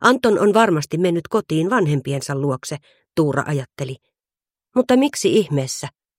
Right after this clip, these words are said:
Oliko hän jo nyt niin tyytymätön Tuuraan ja heidän avioliittoonsa,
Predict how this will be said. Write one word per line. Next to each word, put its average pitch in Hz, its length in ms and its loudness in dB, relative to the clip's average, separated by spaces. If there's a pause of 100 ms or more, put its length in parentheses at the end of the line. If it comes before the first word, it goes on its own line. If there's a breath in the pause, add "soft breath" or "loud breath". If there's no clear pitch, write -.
(720)
Oliko 254 300 2
hän 226 220 4
jo 226 140 6
nyt 262 220 2 (140)
niin 277 320 2
tyytymätön 165 720 0
Tuuraan 143 440 2
ja 147 80 0
heidän 165 380 2
avioliittoonsa, 143 880 -2